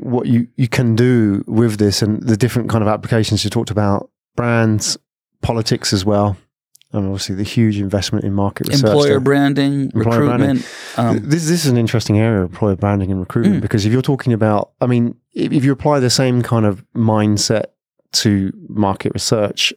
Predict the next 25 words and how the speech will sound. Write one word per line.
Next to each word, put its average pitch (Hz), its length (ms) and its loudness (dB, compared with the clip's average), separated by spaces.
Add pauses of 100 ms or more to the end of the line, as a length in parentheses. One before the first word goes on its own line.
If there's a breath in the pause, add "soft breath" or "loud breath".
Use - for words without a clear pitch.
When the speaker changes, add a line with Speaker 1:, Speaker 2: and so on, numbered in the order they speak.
Speaker 1:
or 104 400 0
to 98 220 0
marketing 113 560 0
and 95 240 -4
product 107 260 -4
development, 107 540 0
Speaker 2:
Mm. 131 240 2 (540 loud breath)
Speaker 1:
there 120 160 -2
are 110 60 0
existing 110 400 0
tools 104 360 0
which 107 180 -2
are 101 300 2
effectively 98 500 -4
broken, 107 840 -2
Speaker 2:
Yep. - 160 0
Speaker 1:
not 120 160 -2
well 110 420 2 (160)
adapted 117 640 -2
to - 120 -2
digital 117 600 0
and 120 300 0
to 110 340 2
emerging 110 400 2
consumers. 110 640 0